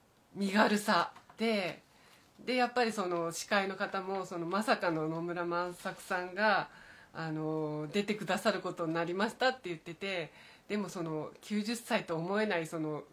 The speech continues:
裏でね、階段とか駆け上がってますとかって、なんか、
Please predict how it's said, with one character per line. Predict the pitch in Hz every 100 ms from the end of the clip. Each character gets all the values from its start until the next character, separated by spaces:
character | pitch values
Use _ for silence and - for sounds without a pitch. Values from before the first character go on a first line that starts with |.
| -
裏 | 190 226 214
で | 165
ね、 | 160 185 208 - - -
階 | - 214
段 | 240 240 226
と |
か | 226
駆 | 165 175 -
け | 233
上 |
が | 247 294
っ | 294
て |
ま | 208 175
す | 160
と | 165
か | 151
っ |
て、 | - 196 190 160
な | 170
ん | 160
か、 | 147